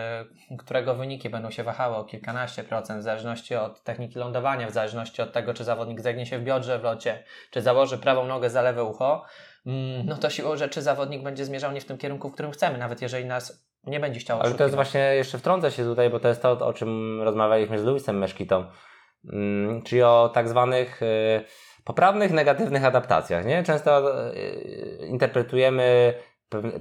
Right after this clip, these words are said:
Speaker 2: pewien progres w parametrach jako poprawny, a w kontekście wymagań dyscypliny sportowej jest to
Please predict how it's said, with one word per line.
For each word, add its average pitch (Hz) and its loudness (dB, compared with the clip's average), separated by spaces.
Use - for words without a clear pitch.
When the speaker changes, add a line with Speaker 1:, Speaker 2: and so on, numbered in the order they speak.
Speaker 2:
pewien 120 4
progres 139 4
w - -16
parametrach 120 4
jako 120 0
poprawny, 120 0
a 131 6
w - -20
kontekście 135 2
wymagań 135 2
dyscypliny 120 -2
sportowej 98 2
jest 117 -8
to 127 0